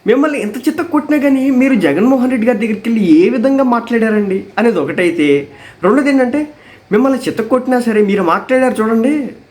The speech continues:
మీరు గొప్పోళ్ళండి అన్నట్టుగా పవన్ కళ్యాణ్ గారు చెప్పినట్టుగా అనిపించింది అనమాట. So, ఇక దీని కథ ఏంటంటే,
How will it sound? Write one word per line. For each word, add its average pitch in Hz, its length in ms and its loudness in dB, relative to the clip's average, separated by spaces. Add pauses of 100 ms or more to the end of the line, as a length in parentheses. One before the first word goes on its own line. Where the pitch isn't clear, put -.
(140)
మీరు 247 120 2
గొప్పోళ్ళండి 226 840 0
అన్నట్టుగా 269 340 0
పవన్ 226 400 -2
కళ్యాణ్ 226 200 0
గారు 220 180 0
చెప్పినట్టుగా 180 360 -2
అనిపించింది 123 400 -4
అనమాట. 101 220 -10 (380)
So, - 80 -10
ఇక 139 100 -4
దీని 123 220 0
కథ 120 240 -4
ఏంటంటే, 156 520 0